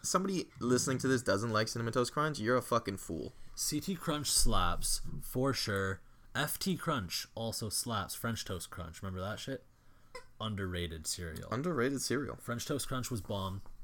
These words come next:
Speaker 1: It was?
Speaker 2: Lucky Charms hits. It always has, always will. Um, one cereal I really wanna talk about is Alphabet. You remember Alph-, or Alphabets? You know, the little cereal. It was, like, little alphabet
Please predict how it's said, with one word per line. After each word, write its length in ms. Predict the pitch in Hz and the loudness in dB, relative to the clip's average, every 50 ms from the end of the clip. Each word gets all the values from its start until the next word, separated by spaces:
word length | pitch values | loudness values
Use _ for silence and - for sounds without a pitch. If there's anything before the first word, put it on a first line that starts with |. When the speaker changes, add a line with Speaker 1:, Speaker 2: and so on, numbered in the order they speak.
| - - - | -6 2 4
Speaker 1:
It 60 | 120 | 4
was? 380 | 113 107 107 120 139 143 - - - - | 6 8 6 6 6 4 0 -2 -4 -4
Speaker 2:
Lucky 240 | 123 139 - - 190 | -2 -2 0 0 0
Charms 320 | - 175 170 175 156 - | 2 2 2 2 2 2
hits. 400 | - 117 117 - - - - - | 0 0 0 0 0 0 0 -2
It 100 | - 110 | -2 -2
always 280 | 104 104 120 131 113 95 | 0 0 0 0 0 0
has, 240 | 107 107 110 104 | -2 -2 -2 -2
always 200 | 101 101 107 104 101 | -2 -2 -2 -2 -2
will. 320 | 104 104 92 85 90 92 - - - - - - - - - - - - - - - - - - - - - - - | -2 0 0 -2 -2 -4 -8 -14 -18 -20 -20 -20 -20 -20 -20 -20 -20 -20 -20 -20 -20 -20 -20 -20 -20 -20 -20 -12 -8
Um, 680 | 101 101 101 98 98 98 98 98 95 98 98 95 92 85 - - - - - - - - - - - - - - - - - - | -4 -4 -2 0 -2 -2 -2 -2 -4 -4 -6 -6 -8 -10 -12 -8 -6 -6 -4 -4 -6 -6 -6 -8 -8 -6 -4 -4 -4 -4 -4 -4
one 260 | - 107 123 147 151 139 - | -4 -2 -4 -4 -4 -6 -4
cereal 380 | - - - 135 131 127 127 120 | -2 0 2 2 2 2 0 0
I 60 | 117 | 0
really 200 | 117 120 117 117 | 0 0 -2 -2
wanna 160 | 113 104 101 | -2 -4 -4
talk 300 | - - - 110 123 127 | -6 -6 -6 -6 -6 -6
about 320 | - 90 87 87 85 85 - - - - - - - - - - - - - - - | -6 -8 -8 -8 -10 -10 -12 -14 -16 -16 -16 -20 -20 -20 -20 -18 -18 -18 -14 -8 -4
is 260 | 98 95 92 85 - - | -2 -2 -2 -2 -4 -2
Alphabet. 800 | 101 113 107 - - 90 80 82 - - - - - - - - - _ _ - - - | -2 -2 -2 -4 -6 -8 -8 -8 -10 -10 -8 -4 -4 -4 -4 -6 -12 _ _ -20 -14 -10
You 80 | 113 | -8
remember 200 | 110 110 107 - - | -6 -6 -6 -6 -4
Alph-, 200 | 104 101 - - - | -6 -6 -6 -8 -12
or 200 | - 98 90 104 | -10 -8 -6 -2
Alphabets? 720 | 107 - - - 90 82 - - - - - - - - - - - - - - - - - - - - | -2 -2 -2 -4 -6 -8 -8 -10 -4 0 0 0 0 -2 -4 -10 -18 -20 -20 -20 -20 -20 -20 -20 -18 -14
You 120 | - 95 98 | -10 -8 -6
know, 240 | 98 107 135 156 160 - | -6 -6 -6 -8 -12 -10
the 60 | 107 | -10
little 120 | 104 98 95 | -8 -8 -8
cereal. 480 | - - 101 104 104 117 131 147 156 - - - - - | -8 -8 -6 -6 -6 -4 -6 -6 -8 -10 -18 -20 -20 -18
It 60 | - | -14
was, 120 | 92 87 85 | -12 -10 -10
like, 120 | 85 87 | -8 -6
little 200 | 98 95 92 90 | -6 -6 -6 -4
alphabet 500 | 90 92 87 - - 98 110 107 104 - | -4 -4 -4 -6 -8 -8 -8 -8 -8 -10